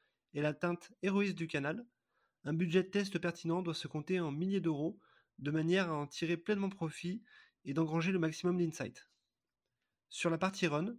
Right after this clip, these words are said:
je dirais que la seule limite à l'investissement est dans la marge générée par ce canal en veillant à bien suivre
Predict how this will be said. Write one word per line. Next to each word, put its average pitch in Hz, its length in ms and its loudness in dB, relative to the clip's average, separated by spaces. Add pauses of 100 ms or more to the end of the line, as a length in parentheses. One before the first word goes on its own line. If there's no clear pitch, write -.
(140)
je 131 180 -4
dirais 165 280 0
que 175 100 -4
la 135 120 -2
seule 202 260 0
limite 190 280 -2
à 170 60 2
l'investissement 160 640 -2 (380)
est 143 80 -4
dans 156 100 2
la 151 100 2
marge 175 260 2
générée 165 260 2
par 165 140 -2
ce 147 100 -10
canal 160 420 -4 (100)
en 143 120 -6
veillant 156 340 2
à 147 60 2
bien 165 240 -2
suivre 156 440 -6